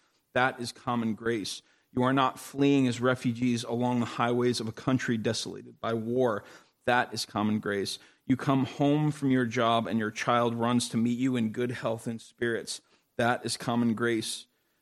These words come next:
You are able to put your hand in your pocket and give the child a quarter or a half dollar for an allowance. It is common grace that you have such abundance. You go into your house and sit down to a good meal.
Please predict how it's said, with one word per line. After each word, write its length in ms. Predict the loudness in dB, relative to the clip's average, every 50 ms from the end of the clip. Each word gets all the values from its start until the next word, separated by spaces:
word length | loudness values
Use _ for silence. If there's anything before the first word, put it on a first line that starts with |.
| _ _
You 100 | -4 -2
are 60 | -2
able 260 | 0 0 2 2 2 0
to 100 | -2 -6
put 260 | -8 -6 -6 -4 0
your 140 | 0 0 0
hand 340 | 2 2 2 2 4 4
in 100 | 4 4
your 80 | 2 2
pocket 460 | 0 0 2 2 2 2 2 0 0 2
and 120 | 0 4
give 200 | 4 2 2 2
the 60 | -2
child 340 | -2 0 2 2 2 2 0
a 40 | -4
quarter 460 | -10 0 4 4 4 4 4 0 -2 -4 -6
or 180 | -2 0 0 0
a 60 | 0
half 320 | 2 0 0 0 0 -2
dollar 360 | -2 0 0 0 0 0 -2
for 180 | -4 -4 -4 -4
an 60 | -2
allowance. 540 | -2 -4 -2 -2 -2 -4 -4 -6 -8 -12 -14 -16 _ _ _ _ _ _
It 180 | 0 2 2 2
is 160 | 2 0 -2
common 400 | -8 -4 -2 -2 0 0 0 -2
grace 360 | -2 -2 -2 -2 -2 -2 -4
that 120 | -10 -12 -14
you 140 | -14 -18 -10 -6
have 220 | -6 -6 -4 -6
such 260 | -8 -8 -8 -8 -8 -8
abundance. 640 | -10 -6 -4 -2 -2 0 -2 -2 -6 -10 -16 -20 _ _ _ _ _ _ _ _
You 80 | -10 -2
go 220 | 0 0 2 2
into 240 | 0 -2 -2 0 0
your 100 | 0 0
house 380 | 0 -2 0 0 -2 -2 -4
and 120 | -8 -8 -10
sit 260 | -12 -20 -20 _ _
down 300 | -2 -2 0 0 -2 -2
to 160 | -2 -2 -2 -2
a 40 |
good 260 | -2 0 -2 -2 0 0
meal. 440 | 0 0 0 0 0 -2 -4 -8